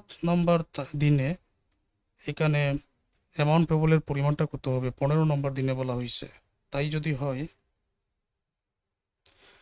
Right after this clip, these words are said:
তো রিকোয়ার্ড বি ডিসকাউন্ট, তো চার লক্ষ পঞ্চাশ হাজারের টু পার্সেন্ট নয় হাজার টাকা। ডিসকাউন্ট হবে, মানে পনেরো নম্বর দিনে তো দুই পার্সেন্ট ডিসকাউন্ট পাওয়া যাবে পনেরো দিনের ভিতরে পরিশোধ করলে।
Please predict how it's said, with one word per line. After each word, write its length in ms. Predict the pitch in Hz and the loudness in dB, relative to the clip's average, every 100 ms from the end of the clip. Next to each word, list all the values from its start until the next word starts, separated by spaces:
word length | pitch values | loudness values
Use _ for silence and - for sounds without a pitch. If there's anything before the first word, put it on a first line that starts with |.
| _ _ | _ _
তো 100 | - | -4
রিকোয়ার্ড 400 | 147 147 170 170 | -2 2 4 4
বি 220 | 147 139 139 _ - - _ _ - | 2 -6 -8 _ -16 -16 _ _ -8
ডিসকাউন্ট, 480 | 139 - 139 151 - _ | -6 -4 -4 -4 -8 _
তো 100 | - | -18
চার 200 | 135 156 | -4 -2
লক্ষ 240 | 175 175 170 | 0 -2 -4
পঞ্চাশ 420 | 156 147 160 - | -4 -4 -4 -4
হাজারের 320 | 160 165 160 | -2 0 -2
টু 140 | - 165 | -4 -4
পার্সেন্ট 540 | 156 147 - 165 - _ _ - | -2 -4 -4 -6 -6 _ _ -2
নয় 140 | 147 147 | 2 2
হাজার 160 | 135 - | 0 -6
টাকা। 220 | 135 - - _ - - - _ - | -12 -14 -18 _ -20 -20 -20 _ -2
ডিসকাউন্ট 380 | 160 196 180 160 | 0 4 4 2
হবে, 180 | 139 | -2
মানে 260 | 135 139 139 - _ _ | -4 -2 -4 -6 _ _
পনেরো 260 | 147 160 175 | 2 6 6
নম্বর 220 | 180 180 | 8 6
দিনে 240 | 160 160 156 | 4 2 0
তো 280 | - 160 151 _ _ _ 143 | 0 -2 -2 _ _ _ -2
দুই 100 | 143 | 2
পার্সেন্ট 300 | 156 170 147 | 4 4 2
ডিসকাউন্ট 380 | 139 160 160 | 2 4 4
পাওয়া 180 | 151 139 | 4 0
যাবে 220 | 135 131 | 0 -4
পনেরো 340 | 127 139 135 143 | -4 -2 0 0
দিনের 260 | 139 139 | 0 -2
ভিতরে 280 | 139 - 139 | -4 -4 -6
পরিশোধ 340 | 131 135 - - | -4 -6 -6 -10
করলে। 280 | - 131 | -10 -12